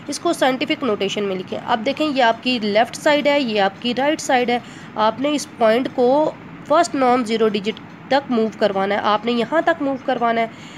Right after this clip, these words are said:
तो इसको जब लिखेंगे तो क्या लिखेंगे, two point three multiply by कितने number आपने move करवाया है decimal point को, फ़ोर, तो आप लिखेंगे टेन की power minus four। जब भी move करवाएंगे from left to right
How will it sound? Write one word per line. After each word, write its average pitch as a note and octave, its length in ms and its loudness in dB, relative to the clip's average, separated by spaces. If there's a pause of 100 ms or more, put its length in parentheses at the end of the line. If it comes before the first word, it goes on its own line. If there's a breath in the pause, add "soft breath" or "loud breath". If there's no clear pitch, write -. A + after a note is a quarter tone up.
(340 loud breath)
तो - 160 -6 (760)
इसको C#4+ 220 -2
जब C4 300 2
लिखेंगे C#4+ 360 0
तो D4 100 -2
क्या D4 160 0
लिखेंगे, B3 360 0
two C#4+ 240 -2
point A#3 420 2
three A#3+ 200 0
multiply A3+ 540 2
by G3+ 140 -2
कितने C#4 240 0
number C4+ 280 2
आपने A#3+ 260 2
move A3+ 340 0
करवाया G#3 360 4
है A3+ 360 -2
decimal A#3 380 0
point G#3+ 360 -2
को, C4+ 100 0
फ़ोर, D4+ 320 2 (420 loud breath)
तो A#3+ 60 0
आप G#3+ 180 2
लिखेंगे B3+ 440 -4
टेन A#3 300 -2
की B3 120 -6
power A#3 360 2
minus G#3+ 380 0
four। G3 200 -4 (360 loud breath)
जब B3+ 240 0
भी E4 120 4
move A#3+ 240 2 (120)
करवाएंगे G#3+ 520 2
from A#3+ 360 0
left A#3+ 640 -4
to B3 180 0
right F#3+ 320 2